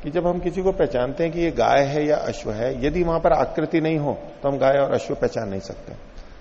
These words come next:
आकृति के आधार पर ही हम गौ और अश्व ये पहचानते हैं।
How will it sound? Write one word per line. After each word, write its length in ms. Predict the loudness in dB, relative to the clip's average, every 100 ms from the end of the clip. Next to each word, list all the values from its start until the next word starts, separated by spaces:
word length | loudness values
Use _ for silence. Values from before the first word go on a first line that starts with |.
| -12 -6
आकृति 440 | -6 -2 -2 0 4
के 120 | 4
आधार 460 | 4 2 4 4
पर 200 | 4 4
ही 300 | 4 4 2
हम 440 | 2 0 0 -2 -6 -12 -16 -16 -12 -6
गौ 340 | 4 4 6
और 220 | 4 4
अश्व 280 | 2 -2 -2
ये 140 | -4 -2
पहचानते 560 | -4 -2 -4 -4 -8
हैं। 260 | -10 -12